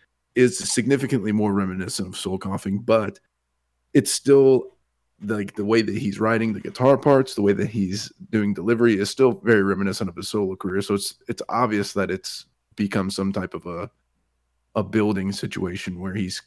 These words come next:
coming back into an idea of using samples and things like that. He recently, as in the past couple of years, moved to Memphis, Tennessee, and he's been spending a lot of time with local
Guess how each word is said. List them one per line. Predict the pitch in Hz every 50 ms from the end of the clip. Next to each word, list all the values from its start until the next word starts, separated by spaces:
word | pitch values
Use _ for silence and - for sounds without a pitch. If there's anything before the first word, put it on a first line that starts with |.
| _ -
coming | - - 107 101 98 95
back | 85 92 90 87 - - -
into | 101 101 98 98 98 - 107 98 87 90 90 87 95 - _ _ _ _ _ _ -
an | 101 98
idea | 95 98 92 95 98 92
of | 87 98 87 -
using | 92 92 87 87 87 85 87 -
samples | - - 92 95 95 - 87 85 85 -
and | 78 76
things | - 90 90 -
like | 78 - -
that. | - 87 104 -
He | 101
recently, | 104 131 147 143 - - 117 98 107 110 110 104 95 _ _ -
as | 107 92
in | 95 95 98 98 - - - -
the | 101 98
past | - - 95 104 -
couple | - - - 95 87
of | 85 -
years, | 110 107 101 101 95 98 101 - _ _ _ _ _ _ _ _ _ _ _ _ _ -
moved | - 117 113 113 110 - -
to | - 110
Memphis, | 98 104 117 123 110 - 110 104 - -
Tennessee, | - - 123 107 104 - - 127 120 101 98 107 131 - _ _ _ _ _ _ _ _ _ _ _ _ _ _ _ _ _ _ _ _ _ _ _ _ _ -
and | 135 120
he's | 120 113 104
been | 113 107
spending | - - - 131 120
a | 110
lot | 110 107
of | 107 104
time | - 107 92 98 98
with | 92 95 95 90 -
local | - 95 95 95 - 101 90 92 - -